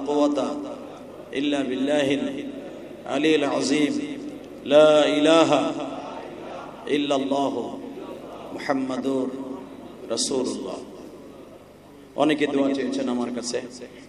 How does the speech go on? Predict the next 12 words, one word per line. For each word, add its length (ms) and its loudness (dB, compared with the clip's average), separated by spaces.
আসলে 280 -2
এই 140 2
মসজিদের 400 -2
নিয়ম 300 0
তো 60 -2
আমার 220 -2
জানা 280 -6
নাই, 200 -6
পড়াইলামই 460 -2
দুই 140 -2
জুমা। 280 0
তবে 300 0